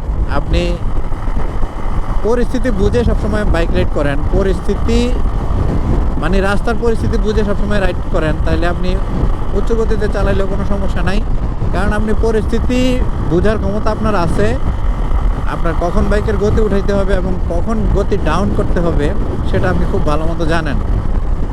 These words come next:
আর একেই বলে দক্ষ রাইডার। একজন দক্ষ রাইডারের পরিচয় এটাই, সে পরিস্থিতি বুঝে বাইক নিয়ন্ত্রণ করা জানবে,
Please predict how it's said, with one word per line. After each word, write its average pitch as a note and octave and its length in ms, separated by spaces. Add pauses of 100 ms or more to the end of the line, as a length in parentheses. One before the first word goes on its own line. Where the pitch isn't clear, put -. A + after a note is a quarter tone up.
(260)
আর - 420
একেই G#3+ 320
বলে A#3+ 440
দক্ষ E3 300
রাইডার। D#3 340 (340)
একজন F3 280
দক্ষ - 280
রাইডারের G3 400
পরিচয় G3+ 300
এটাই, G3+ 340 (600)
সে G3 180
পরিস্থিতি G#3 420
বুঝে G3+ 340
বাইক F3 280
নিয়ন্ত্রণ G3 380
করা F3+ 160
জানবে, F#3+ 400